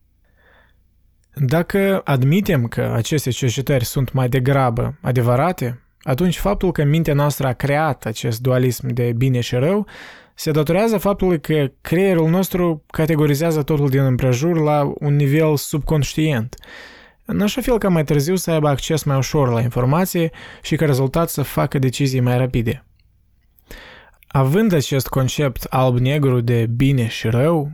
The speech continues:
într-o lume atât de complexă și gri, e un lucru potențial periculos care poate duce la gânduri și idei dogmatice.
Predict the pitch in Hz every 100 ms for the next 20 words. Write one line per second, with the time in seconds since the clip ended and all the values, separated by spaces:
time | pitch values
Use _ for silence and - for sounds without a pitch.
0 | 175 131 127 131 143 135 120 131 120 113
1 | 123 120 123 135 - 117 - 123 131 156
2 | 185 - - - - - - 143 175 214
3 | 254 233 170 156 151 170 180 160 160 151
4 | 180 185 120 - 110 113 - 127 127 127
5 | 131 - 123 120 131 147 131 123 127 120
6 | 131 131 127 127 139 120 139 -